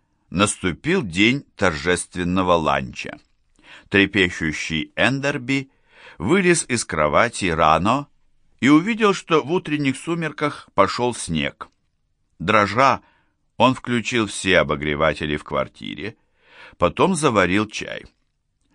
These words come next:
Снег бессмысленно пялился на него изо всех окон, поэтому он задернул шторы, превратив промозглое утро в уютно-кексовый, теплоносочный вечер.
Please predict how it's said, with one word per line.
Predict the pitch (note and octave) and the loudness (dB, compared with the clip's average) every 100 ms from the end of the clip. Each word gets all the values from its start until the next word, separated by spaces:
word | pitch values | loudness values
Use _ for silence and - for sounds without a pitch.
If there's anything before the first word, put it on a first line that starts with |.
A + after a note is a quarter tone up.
| _ | _
Снег | - A3 B2+ - - G2 | -4 2 4 4 0 -4
бессмысленно | G2+ G#2+ - A#2+ C3 A2 A2 G2+ G2 | -4 -2 0 0 0 -2 0 2 2
пялился | - F#2+ F2+ F2 E2+ - E2 | 2 2 2 0 -2 -2 -2
на | D#2+ | 0
него | D#2+ D#2 D2+ E2 D#2+ _ _ - | -2 -2 0 0 0 _ _ -4
изо | G2 F#2 | 2 2
всех | E2+ - E2 C#2+ | 2 0 0 0
окон, | D#2 D#2+ - G2 A#2+ - _ _ - - - | 0 -2 0 -2 -2 -8 _ _ -20 -18 -2
поэтому | F2+ D3+ G#3 F3 D3 | 4 4 4 2 4
он | D#3 A#2 | 4 4
задернул | A#2+ G#2 A#2 A#2 G#2 F#2+ E2 | 0 2 4 4 4 2 0
шторы, | - - D#2+ D2 E2 B2+ _ _ _ _ _ - | -8 -2 0 0 -2 -4 _ _ _ _ _ -2
превратив | A2 G#2 G#2+ G2+ C3+ C3 - | 2 4 2 2 -2 -2 -4
промозглое | - F#2+ F#2 G2+ E2 D#2 D#2+ D#2 D2 | 0 2 4 4 2 -2 2 4 4
утро | E2+ A#2 F#2+ E2 D2 _ _ _ _ | 0 -2 0 2 2 _ _ _ _
в | F2 | 0
уютно-кексовый, | A2 G#2 B2 - G#2 G2+ G2 F#2+ - - G2+ F#2+ F#2+ F#2+ _ _ _ _ _ _ | 2 4 2 2 2 2 4 0 0 -2 0 4 4 2 _ _ _ _ _ _
теплоносочный | - G#2 F#2+ G2 G2 F#2+ F2+ F#2+ F2+ - F2+ D#2+ | 0 2 2 2 4 4 2 0 0 0 -2 0
вечер. | D#2 C#2+ - G2 | -2 -4 -4 -6